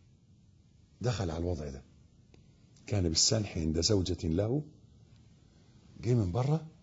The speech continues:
مر لقى سيدنا عمر واقف، والصحابة اللي بيصوت واللي بيعيط واللي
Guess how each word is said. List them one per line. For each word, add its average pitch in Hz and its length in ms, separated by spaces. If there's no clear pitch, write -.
مر 143 280
لقى 110 160
سيدنا 104 280
عمر 98 220
واقف، 127 360
والصحابة 98 480
اللي 87 160
بيصوت 107 520
واللي 82 140
بيعيط 107 500
واللي 85 380